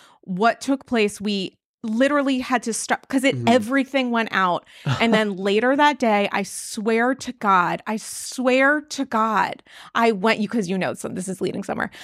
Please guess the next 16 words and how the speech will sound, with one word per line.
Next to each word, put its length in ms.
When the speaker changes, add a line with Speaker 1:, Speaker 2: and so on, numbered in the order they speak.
Speaker 1:
I 140
went 280
on 140
social 640
later 300
that 160
day 200
and 80
it 60
was, 180
like, 320
the 240
anniversary 1000
of 280
either 560
Bobby, 840